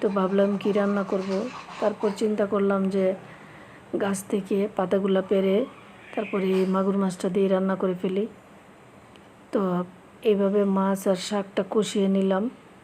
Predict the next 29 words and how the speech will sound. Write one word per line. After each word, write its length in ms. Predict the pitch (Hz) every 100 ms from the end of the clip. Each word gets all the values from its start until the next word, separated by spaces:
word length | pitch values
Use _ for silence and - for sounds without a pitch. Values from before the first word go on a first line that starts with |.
| - -
সুন্দর 360 | 208 202 196
করে, 300 | 190 190 202 - - - - - - - - - - - -
আর 120 | 196 185
রান্নাও 360 | 202 214 220
করে 220 | 220 226
ফেললাম, 420 | 220 214 214 220 214
আপনাদের 380 | 208 208 202
সাথে 280 | 196 190 185
শেয়ারও 400 | 190 208 196 202
করে 200 | 202 196
ফেললাম। 420 | 196 190 190 190 220 - - - - - - 226
নিজের 460 | 202 196 214 214
গাছের 680 | 202 196 190 - 208 202 202 - - - -
মানে 360 | 202 190 190 190
পাতা 500 | 208 185 214 196 196
রান্না 340 | 190 208 202 196
করা, 280 | 202 190 196 - - - - - - -
সেটা 220 | 214 214
যারা 260 | 202 220 220
গ্রামে 400 | 208 208 226 247
থাকে 340 | 233 226 226
তাদের 360 | 220 208 214 214 220 - -
অনুভূতিটা 600 | 214 214 202 202 214 214
অন্যরকম, 580 | 208 202 202 196 202 208
কিন্তু 320 | 214 202 202
আমরা 240 | 196 202
যারা 260 | 196 202 208
শহরে 400 | 196 202 196 208
থাকি 420 | 202 208 214 208